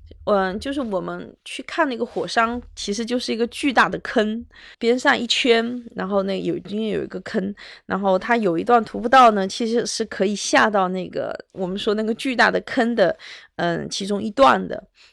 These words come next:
你可以走下去看看，但是因为一个是比较热嘛，然后也不太好走，路途比较远，像那种地方没有植被，寸草不生，其实就不太适合小朋友徒步。而且它那个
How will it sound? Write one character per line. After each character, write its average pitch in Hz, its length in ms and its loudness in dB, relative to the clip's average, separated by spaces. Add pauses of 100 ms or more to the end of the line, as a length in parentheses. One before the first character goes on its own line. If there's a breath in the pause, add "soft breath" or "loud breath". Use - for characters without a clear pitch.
(140)
你 180 80 -10
可 190 140 -2
以 202 60 2
走 202 180 0
下 233 160 0
去 220 140 -4
看 226 260 -4
看， 202 260 -10
但 214 140 -2
是 226 100 -8
因 247 180 -2
为 208 140 2
一 196 140 -4
个 226 180 4
是 190 460 -4
比 185 80 -16
较 175 160 4
热 233 260 4
嘛， - 240 -2
然 180 140 -6
后 196 140 0
也 170 100 -2
不 - 80 -16
太 240 160 0
好 175 180 -2
走， 185 220 -4
路 254 180 -6
途 - 140 -12
比 - 80 -14
较 202 180 4
远， 190 280 -2 (260 loud breath)
像 277 260 0
那 277 60 0
种 247 100 0
地 247 140 0
方 247 180 4
没 226 100 2
有 226 120 4
植 - 220 -6
被， 233 180 8
寸 269 220 0
草 220 160 0
不 196 120 -10
生， 220 380 -2 (240)
其 - 180 -8
实 220 120 -6
就 220 100 -6
不 226 140 -6
太 262 160 2
适 - 180 0
合 240 140 -2
小 - 180 -10
朋 - 180 -6
友 247 180 -2
徒 - 180 -14
步。 185 280 -8 (460 soft breath)
而 208 100 -10
且 247 140 0
它 233 160 -2
那 262 160 -2
个 202 420 2